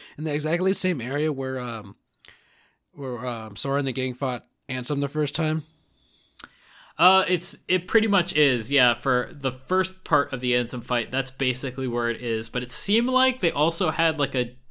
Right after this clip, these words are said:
Speaker 2: an arena that was a lot larger. That would, that wasn't in Kingdom Hearts one. So I,
Speaker 1: 'Cause
Speaker 2: I'm
Speaker 1: I was,
Speaker 2: not
Speaker 1: 'cause I was, I, I thought it'd
Speaker 2: entirely
Speaker 1: be
Speaker 2: sure.
Speaker 1: interesting if, like, if they had their fight, like, right before An-, you know, Sora had his Ansem fight, like, they were,
Speaker 2: Yeah.
Speaker 1: they, they just, like, missed each other, like, 'cause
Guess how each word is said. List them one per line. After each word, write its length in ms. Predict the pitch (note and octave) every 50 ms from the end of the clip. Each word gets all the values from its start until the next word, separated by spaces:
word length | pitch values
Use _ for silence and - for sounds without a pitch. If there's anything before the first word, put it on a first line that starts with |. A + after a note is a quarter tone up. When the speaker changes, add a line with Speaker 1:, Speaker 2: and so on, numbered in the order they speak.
| - -
Speaker 2:
an 140 | - C#3 C3+
arena 680 | B2+ A#2 A2 A2+ A#2+ C3 D3 D#3+ F3+ F#3 G#3 G#3+ G3+ -
that 100 | C3 A#2+
was 120 | B2 A2+ C#3+
a 60 | B2+
lot 260 | B2+ C#3 D#3+ - C3
larger. 680 | B2+ B2 B2 C3+ D#3 D#3 - G3+ G#3 G#3+ A3+ A3 A3 - _ _ _ _ _ _ _ _ _ _ _ _ _ _ _ _ - C#3
That 360 | A#2 - E3+ F#3 F#3 - -
would, 260 | D3 D3+ D3 C#3 - - - - D3+
that 240 | D#3 E3 E3 -
wasn't 360 | C#3+ C3+ C3+ C3 C3 B2+ G#2+ F#2
in 180 | A#2 A2+ A2+ G#2+
Kingdom 320 | - A#2+ A2+ G2+ F#2+ G2
Hearts 320 | G#2+ F#2+ F#2 G2 - -
one. 340 | G2+ F#2+ F2+ F2 F#2+ G2+ A2 - _ _ -
So 140 | - - - -
I, 100 | B2+ C#3+
Speaker 1:
'Cause 80 | E3
Speaker 2:
I'm 0 |
Speaker 1:
I 40 | E3
was, 80 | F3 E3
Speaker 2:
not 120 | F#3 -
Speaker 1:
'cause 120 | F3 F3 E3
I 40 |
was, 100 | D#3+ D#3
I, 40 | D#3
I 60 | D3
thought 60 | D3 D#3
it'd 80 | D#3+ D3+
Speaker 2:
entirely 380 | C#3 C3+ C3 B2+ A#2+ - - -
Speaker 1:
be 40 |
Speaker 2:
sure. 60 | D3+ D3+ G#2+ G2
Speaker 1:
interesting 240 | F#2 F#2 C#3+ C#3+
if, 200 | C3+ B2+ - - C3+
like, 240 | C3+ B2+ B2 - - - - - - - -
if 160 | C3+ C3+ -
they 140 | - C3+ C#3
had 220 | C3+ D#3+ D3+ C#3 C3+
their 100 | C#3+ B2
fight, 440 | - - - C3+ C3+ C#3 B2+ - -
like, 200 | C3 B2+ - C3+
right 120 | B2 A#2+
before 280 | A#2+ - - C#3 B2+ A2+
An-, 280 | A2 A#2+ B2 A2+ C#3+ C3
you 160 | C3+ C3 A#2+
know, 160 | A#2 A2+ A2+ A2 -
Sora 280 | - C#3+ C3+ B2 A#2
had 140 | A#2+ C3 B2
his 100 | A#2+ A#2+
Ansem 300 | B2 B2 A2+ A2+ A#2 G#2+
fight, 320 | - A2+ A2 A2 G#2+ -
like, 220 | A2+ A2 A2 A2+ -
they 120 | B2+ B2
were, 160 | A#2+ A#2+ B2
Speaker 2:
Yeah. 520 | A#2+ A#2+ B2+ B2+ B2 A#2+ A#2 A2+ A2 A2 A2
Speaker 1:
they, 140 | C#3 C3+ B2+
they 180 | A#2+ C3 C3+ B2+
just, 220 | A#2+ C3+ C3 -
like, 140 | C#3 B2 A#2
missed 380 | C3 C3+ C3 B2+ B2 - - B2+
each 140 | A#2 - -
other, 280 | A#2 A2 A2+ A2+ A#2
like, 180 | A2+ A2+ A#2 -
'cause 240 | C#3 B2+ A2+ -